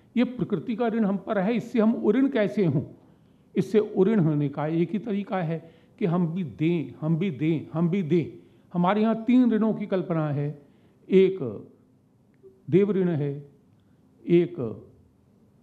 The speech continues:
ऋषि ऋण है, एक पितृ ऋण है। ये तीन ऋणों की कल्पना ही एक आत्ममानववाद है।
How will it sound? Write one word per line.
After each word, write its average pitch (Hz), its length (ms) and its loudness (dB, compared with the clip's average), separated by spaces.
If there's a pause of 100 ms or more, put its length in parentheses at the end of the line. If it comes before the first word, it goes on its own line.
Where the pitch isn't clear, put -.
(240)
ऋषि 175 280 2
ऋण 180 200 2
है, 156 200 0
एक - 160 -8
पितृ 196 340 -2
ऋण 165 160 0
है। 131 400 -8 (540)
ये 220 100 2
तीन 226 320 2
ऋणों 214 200 0
की - 160 -6
कल्पना 190 520 -2
ही 226 480 0 (1160)
एक 190 180 0
आत्ममानववाद 107 840 -8
है। - 180 -20